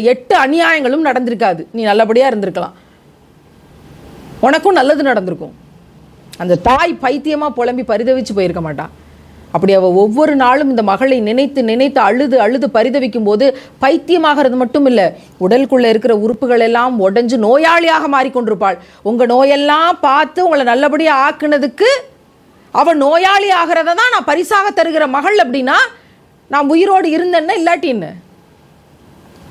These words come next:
இறைவன் பாதுகாக்கணும். மகருங்கிற சட்டத்தை உடைச்சு, பேணுதல்ங்கிற சட்டத்தை உடைச்சு, பல இடங்களில் இன்றைக்கு நபிகளார் கொடுத்த சட்டங்களை நாம் உடைத்து வைத்திருக்கிறோம்.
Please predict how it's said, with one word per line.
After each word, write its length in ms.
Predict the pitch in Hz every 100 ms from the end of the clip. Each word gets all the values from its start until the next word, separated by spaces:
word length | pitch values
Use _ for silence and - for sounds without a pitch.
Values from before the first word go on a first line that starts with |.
| - - - - - - - - -
இறைவன் 320 | 175 196 220 190
பாதுகாக்கணும். 600 | 175 175 160 170 160 - - - - - - - - -
மகருங்கிற 440 | 196 220 269 254 226 -
சட்டத்தை 360 | 180 220 214 185
உடைச்சு, 380 | 165 165 - 165 165 165 - _ - - - - -
பேணுதல்ங்கிற 640 | 269 330 330 285 294 269 240
சட்டத்தை 420 | 240 208 269 262 220
உடைச்சு, 380 | 185 170 170 175 165 170 165 - _ 233
பல 240 | 233 294 311 226
இடங்களில் 580 | 214 240 220 190 185 190 175
இன்றைக்கு 460 | 196 220 220 175 180 175
நபிகளார் 520 | 165 220 247 247 247 233
கொடுத்த 320 | 190 180 247 185
சட்டங்களை 580 | 180 - 240 202 170 180 170
நாம் 260 | 175 220 180
உடைத்து 320 | 180 247 262
வைத்திருக்கிறோம். 560 | 190 165 156 165 156 151